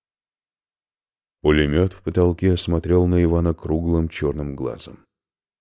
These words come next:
Иван вздохнул. «Теперь основное». Карточку ему чудом удалось сберечь.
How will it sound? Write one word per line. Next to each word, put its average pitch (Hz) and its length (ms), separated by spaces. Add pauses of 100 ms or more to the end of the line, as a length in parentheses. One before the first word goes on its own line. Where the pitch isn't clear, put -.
(420)
Иван 67 320
вздохнул. - 640 (1300)
«Теперь 73 340
основное». 69 680 (1500)
Карточку 78 520
ему 76 260
чудом 76 380
удалось 67 380
сберечь. - 520